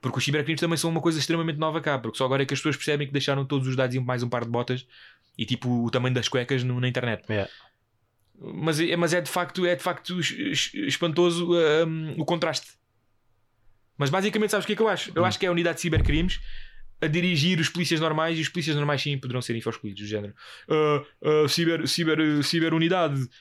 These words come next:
Speaker 1: temos aqui a situação, como é que é agora? Tá aqui um monte de fios, e, pá, eu não tenho tempo para estas merdas,
Speaker 2: Yeah.
Speaker 1: eu tenho que ir,
Speaker 2: <laughs>
Speaker 1: tenho que ir bater na minha mulher."
Speaker 2: Sim, é.
Speaker 1: "Epá, traz tudo, traz tudo."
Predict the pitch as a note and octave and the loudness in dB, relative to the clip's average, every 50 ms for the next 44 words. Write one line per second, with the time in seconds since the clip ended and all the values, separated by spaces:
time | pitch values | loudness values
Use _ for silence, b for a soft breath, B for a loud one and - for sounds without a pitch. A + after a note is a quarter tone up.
0 | b b - C#3+ C#3+ C#3 C#3+ C3+ E3 D#3+ D3+ - D3+ C#3+ D#3+ D#3 - F3 E3 D#3+ | b b -2 0 0 0 0 2 2 0 0 0 0 -2 0 0 2 2 2 2
1 | C#3+ - E3 D#3+ D#3 D#3+ E3 D#3+ D#3 C#3 C#3+ C#3+ C#3 C3+ B2+ A#2 G#2+ - b b | 2 0 0 0 0 2 0 2 2 2 2 4 4 2 2 0 -2 -6 b b
2 | b _ - D3 C#3 B2+ F3 E3+ E3+ F3 E3+ C3+ - - E3+ E3 D3+ C#3 C3 C3+ | b _ -4 -4 -2 0 0 2 2 2 2 0 0 2 4 4 4 4 2 2
3 | D3 D3 D3+ D#3+ D3+ D#3 D#3 C3+ C3+ D3 D#3+ E3+ E3+ F3+ F3 F3 F#3 F3+ F3+ F#3 | 2 2 2 2 2 0 0 2 2 2 2 2 2 0 0 0 0 0 0 -2
4 | E3+ - G3 F3 E3 E3 E3 D#3+ A#2+ B2 A#2 A2+ A2 G#2 C#3 C#3 C3+ D3+ D#3 D3 | -2 0 0 0 2 2 2 4 4 6 6 6 6 4 2 0 0 0 0 0
5 | D3 D3 D3 - C3+ A#2+ A#2 B2 G#2+ - - - - _ _ - D3 C#3 D3+ D3 | 2 2 2 4 2 2 2 0 -2 -4 -8 -20 -20 _ _ -4 -2 0 0 0
6 | D#3 - E3 E3 E3 E3+ E3+ E3+ E3 E3 D#3+ D3+ C3+ - - - - - - F#3 | 2 2 2 2 2 2 2 2 2 2 2 0 0 -4 -8 -16 -10 -4 -2 0
7 | F3+ F3 D3+ D3 D3 D3 C3+ C#3 C3 - E3 C#3+ - D#3 C#3 A#2+ - F3 E3 C#3 | 2 2 2 4 4 2 2 2 0 0 -2 0 0 0 0 0 0 -2 -2 0
8 | - D3+ A#2+ G2+ - | 0 0 0 0 -2